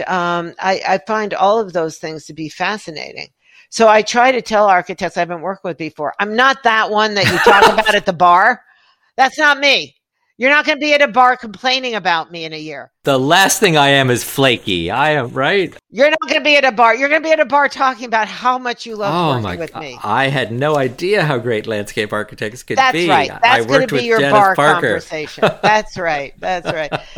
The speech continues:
Speaker 1: Yeah, I'll never forget that night.
Speaker 2: That is so funny. Well, again, architects have an opinion about interior designers. Interior designers have an opinion about architects. Landscape architects, as you say, get to see both and, uh, and, and, and know. And then, the,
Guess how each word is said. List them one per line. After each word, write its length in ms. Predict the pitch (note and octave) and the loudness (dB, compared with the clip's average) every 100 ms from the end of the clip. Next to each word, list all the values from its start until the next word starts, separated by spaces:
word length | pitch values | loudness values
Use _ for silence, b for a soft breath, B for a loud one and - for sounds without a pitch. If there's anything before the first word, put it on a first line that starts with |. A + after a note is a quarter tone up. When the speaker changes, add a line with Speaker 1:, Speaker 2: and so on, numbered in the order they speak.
| - | 0
Speaker 1:
Yeah, 180 | A#3 G3 | 2 4
I'll 260 | A3 B3 A#3 | 4 4 4
never 300 | G#3 G#3+ F#3+ | 2 0 0
forget 380 | G3 E3+ F3 - | -4 -4 -4 -2
that 200 | D3+ D#3+ | -6 -6
night. 260 | D3+ C3+ _ _ _ _ _ - | -10 -10 _ _ _ _ _ -10
Speaker 2:
That 300 | G2+ G#2+ - | -6 -6 -6
is 160 | F#2 - | -10 -10
so 280 | - G2+ G2+ | -8 -8 -8
funny. 480 | - F#2 D#2+ D2 _ _ _ | -10 -10 -10 -14 _ _ _
Well, 400 | A2+ A2+ A#2+ C3 | -4 -2 0 -2
again, 480 | A2+ A2 G2+ E2 D#2 _ _ | -2 0 0 -2 -12 _ _
architects 500 | A#2+ B2+ - C3 - | 0 0 0 -2 0
have 140 | B2+ A2 | -2 -2
an 60 | G#2+ | -4
opinion 320 | A2+ A#2 A2 | -4 -4 -2
about 160 | G#2 | -2
interior 300 | G2+ G2+ G#2+ G2 | -4 -4 -4 -4
designers. 480 | A#2 B2 B2 G#2+ G2 | -4 -2 -2 -4 -6
Interior 240 | - A2+ | -6 -4
designers 420 | G#2+ A2 G#2+ G2+ | -4 -6 -6 -6
have 140 | G2+ F#2+ | -8 -8
an 80 | |
opinion 320 | F2 A#2 G#2+ F#2+ | -8 -8 -6 -6
about 200 | G2 A#2+ | -6 -4
architects. 600 | C3+ - A2+ A2 - G#2+ | -6 -6 -6 -6 -6 -6
Landscape 580 | A2 A2+ - G#2+ G#2 | -4 -6 -6 -6 -4
architects, 460 | G2+ A2 - G2+ G#2 | -6 -6 -6 -8 -6
as 180 | G2 F#2 | -10 -10
you 100 | F#2 | -10
say, 280 | A#2 A2 G2 | -6 -4 -4
get 160 | G#2 | -8
to 80 | G2+ | -10
see 180 | - G2+ | -10 -12
both 440 | F#2 G#2+ D3+ - - B B D3+ - | -6 -4 -4 -6 -18 B B -20 -8
and, 440 | G#2+ G2+ G2 F2+ | -4 -4 -6 -10
uh, 220 | G2+ F#2+ F#2 | -8 -8 -8
and, 220 | G2+ G2 G#2+ | -10 -10 -10
and, 240 | F#2+ F#2 | -10 -10
and 180 | G2+ F#2+ | -10 -10
know. 220 | A2 C3 | -6 -6
And 180 | A#2 A2 | -6 -6
then, 200 | A#2 A#2 | -6 -6
the, 120 | A2+ | -8